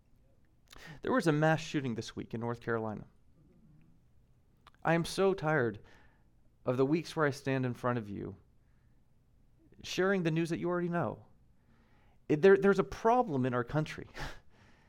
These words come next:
And we all know it. We, we don't, we argue about what the, the problem is. We argue about what the answers are, are gonna be. I, that, okay. There's a problem.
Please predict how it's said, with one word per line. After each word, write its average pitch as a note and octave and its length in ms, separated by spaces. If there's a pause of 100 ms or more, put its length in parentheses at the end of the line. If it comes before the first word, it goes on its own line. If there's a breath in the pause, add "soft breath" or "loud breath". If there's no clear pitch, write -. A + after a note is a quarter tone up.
(220 loud breath)
And E3+ 200
we A3+ 120
all D4 140
know F3+ 280
it. C#3 360
We, F#3 140
we G3 140
don't, B3 320 (120)
we G#3 140
argue A3+ 320
about G3+ 160
what G3+ 160
the, F3 160
the D#3 140
problem F3 440
is. F3 140
We D#3+ 140
argue G3+ 220
about F3 180
what E3+ 100
the D#3+ 160
answers F3+ 260
are, E3 220
are D#3 140
gonna D#3 120
be. D#3+ 140
I, G#3 160 (400)
that, A3+ 200 (240)
okay. D#3 420 (1700 soft breath)
There's F#3+ 220
a F#3+ 60
problem. C#3+ 640